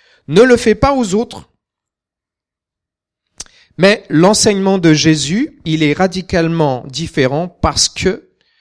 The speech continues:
selon lui, il ne faut pas se canter-, se contenter de ne pas faire, mais il faut aller plus loin que ça.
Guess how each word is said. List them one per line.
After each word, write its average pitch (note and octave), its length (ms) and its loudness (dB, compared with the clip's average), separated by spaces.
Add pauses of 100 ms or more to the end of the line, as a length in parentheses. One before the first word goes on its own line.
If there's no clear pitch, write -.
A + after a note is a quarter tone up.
(240)
selon F3+ 540 -2
lui, G2+ 320 -12 (1700)
il C#3+ 140 -4
ne D3 80 2
faut C3+ 200 -2
pas - 160 0
se - 180 0
canter-, C#3 580 -2
se - 140 -6
contenter B2+ 680 -4
de B2 180 -2
ne A2+ 120 -2
pas G#2 160 -2
faire, G3+ 320 -6 (1300)
mais C3 120 -2
il B2 60 -2
faut - 140 -4
aller B2 140 -2
plus D#3+ 180 -10
loin D3 200 -8
que A2 140 -14
ça. - 220 -4